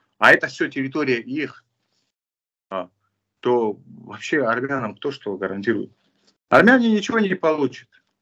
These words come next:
Вообще ничего не получат. Они максимум, что могут получить, ещё большие проблемы. Но, к сожалению, я считаю, что у армян больше безвыходное положение, чем с возможностью. Наверное, какие-то там реформы надо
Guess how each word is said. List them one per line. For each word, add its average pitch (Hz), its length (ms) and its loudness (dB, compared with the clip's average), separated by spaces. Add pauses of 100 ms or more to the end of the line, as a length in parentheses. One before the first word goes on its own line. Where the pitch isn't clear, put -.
Вообще 165 340 2
ничего 120 300 -6
не 92 80 -14
получат. - 400 -18 (520)
Они 190 240 8
максимум, 202 400 0 (520)
что 202 120 0
могут 180 240 -2
получить, 208 340 -4
ещё 180 220 -4
большие 151 340 -8
проблемы. 104 480 -12 (720)
Но, 143 560 6
к - 100 -20
сожалению, 185 640 4
я 185 140 2
считаю, 185 320 -4
что 151 320 -6 (800)
у 131 60 -2
армян 170 260 0
больше 165 220 -4
безвыходное 139 640 -6
положение, 135 520 -6
чем 120 360 -4 (920)
с - 100 -20
возможностью. 104 800 -4 (320)
Наверное, 180 300 6
какие-то 170 380 -4
там 151 180 -4
реформы 170 400 2
надо 107 300 -6